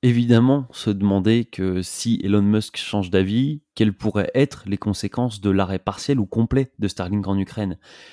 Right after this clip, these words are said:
Est-ce que ces bugs notamment étaient indépendants de sa volonté, ou est-ce qu'il y avait une volonté pour lui de ralentir la contre-offensive ukrainienne qui venait de commencer ? Alors que même à ce moment-là, il était en train de proposer sur Twitter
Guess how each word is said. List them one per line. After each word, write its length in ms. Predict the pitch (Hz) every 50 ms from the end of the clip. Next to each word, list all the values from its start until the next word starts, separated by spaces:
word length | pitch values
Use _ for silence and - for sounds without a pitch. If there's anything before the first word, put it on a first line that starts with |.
| - _ -
Est-ce 160 | - 101 -
que 320 | - - 117 117 120 120 107
ces 220 | - - 101 95
bugs 340 | 90 95 127 160 170 143 123
notamment 520 | 113 110 104 - 110 110 123 135 143 131 _ - - _ -
étaient 360 | - 92 - - - 101 - - -
indépendants 640 | 120 123 120 117 123 120 - 123 131 127 143 147 143
de 60 | 127
sa 180 | - - 107
volonté, 580 | 98 98 107 110 113 117 113 - 147 143 135 - _ - _ -
ou 140 | - 95 101
est-ce 120 | 101 - -
qu'il 120 | - 104
y 40 | 101
avait 300 | 95 113 117 107 - _ -
une 140 | 90 90
volonté 720 | 87 87 101 110 107 107 113 107 - - 123 127 135 139 135 _ -
pour 200 | - 95 85 92
lui 300 | 92 110 147 170 160 - - - _ _ -
de 80 | 95 92
ralentir 480 | 85 78 95 101 98 101 95 - 131 117
la 120 | 101 92
contre-offensive 800 | - - 107 104 - - 104 92 - 104 104 - - 113 107 95
ukrainienne 540 | 95 - - - 90 95 110 131 143 151 139
qui 200 | - - - 98
venait 340 | 90 92 104 113 135 143 139
de 80 | -
commencer ? 600 | - - 120 110 113 120 120 - - 139 131 127 _ - - - - - - - - _ _ _ _
Alors 260 | - 98 98 95 - -
que 380 | - 117 117 113 110 - _ _ _ _ _ -
même 580 | 113 110 117 127 139 151 147 135 127 110 101 - - _ -
à 120 | 113 113
ce 160 | - - -
moment-là, 680 | 127 117 117 113 107 107 110 123 143 156 156 - - _
il 140 | - 107 104
était 200 | 107 101 - 143
en 120 | 143 135 120
train 160 | - - 107
de 60 | 98
proposer 480 | - - - 110 - 127 123 113 135 131
sur 240 | - - - -
Twitter 360 | - - 117 107 - 147 156